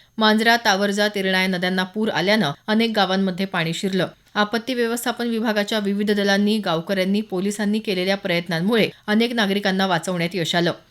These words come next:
पावसाशी संबंधित विविध घटनांमध्ये जिल्ह्यात सहा जणांचा मृत्यू झाला. अतिवृष्टी, पूर आणि वीज पडून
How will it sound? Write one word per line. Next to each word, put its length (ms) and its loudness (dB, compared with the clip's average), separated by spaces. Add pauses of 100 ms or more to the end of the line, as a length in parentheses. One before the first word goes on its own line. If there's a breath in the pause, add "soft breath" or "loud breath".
(160 soft breath)
पावसाशी 440 0
संबंधित 460 0
विविध 280 -2
घटनांमध्ये 680 0
जिल्ह्यात 340 0
सहा 260 -2
जणांचा 400 0
मृत्यू 320 -4
झाला. 260 2 (280 loud breath)
अतिवृष्टी, 540 -2
पूर 240 -2
आणि 160 2
वीज 260 -2
पडून 240 0